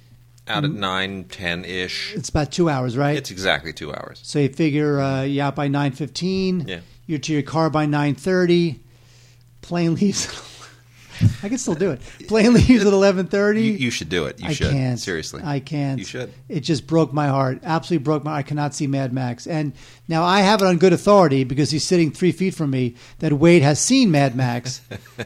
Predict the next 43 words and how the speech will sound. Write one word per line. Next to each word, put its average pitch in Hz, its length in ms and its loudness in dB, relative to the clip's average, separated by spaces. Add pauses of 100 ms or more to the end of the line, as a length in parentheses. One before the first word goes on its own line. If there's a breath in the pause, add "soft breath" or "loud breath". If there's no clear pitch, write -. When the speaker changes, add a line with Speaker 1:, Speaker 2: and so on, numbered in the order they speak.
(180)
Speaker 2:
And, 160 380 0
and 160 240 -2
I 160 140 -2
hate 208 240 4
him 180 100 2
for 220 320 6
it. 143 180 2 (140)
Speaker 1:
<laughs> - 60 -20
He 120 100 -2
saw 101 340 -4
it 92 120 -6
this 90 160 -8
morning, 87 340 -2 (720 loud breath)
uh, 104 360 2
in 127 100 -2
a, 131 80 2
in 131 140 -2
a, 127 40 2
in 120 180 -4
a, 107 180 -4
in 117 140 -6
a 104 60 0
lovely 113 380 0
screening 101 360 -4
room 95 160 -4
over 87 240 -4
at, 82 160 -10
uh, 85 140 -2
Dolby 85 300 -4
Laboratories, 98 720 -4
sitting 92 300 -8
there 87 140 -6
with, 87 260 -8
uh, 95 60 -4
it 92 140 -2
Speaker 2:
Wait, 240 160 2
Speaker 1:
was 226 120 4
Speaker 2:
wait, 220 140 4
wait, 165 80 -2
wait, 180 120 -2
wait, 190 120 0
which 220 240 -4
one? 339 280 -6